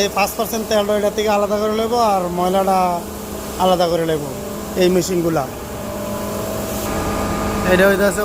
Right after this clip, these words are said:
অয়েল রুমের নিচে, দেখেন শুধু পাইপ আর পাইপ, পাইপ, মোটর। আমরা এই টাঙ্কির কাজ করতাছি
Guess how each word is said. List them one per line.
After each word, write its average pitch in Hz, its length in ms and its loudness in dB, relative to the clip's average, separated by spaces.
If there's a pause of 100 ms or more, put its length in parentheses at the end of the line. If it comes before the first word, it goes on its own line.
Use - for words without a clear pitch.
অয়েল 196 260 2
রুমের 196 340 0
নিচে, 185 280 -4 (880)
দেখেন 196 340 2 (220)
শুধু 240 240 2 (140)
পাইপ 214 260 4 (100)
আর 185 160 0
পাইপ, 165 180 -4 (200)
পাইপ, 185 320 2 (120)
মোটর। 196 420 2 (1500)
আমরা 175 180 4 (100)
এই 196 80 2 (140)
টাঙ্কির 185 340 -2
কাজ 190 180 2
করতাছি 190 360 -2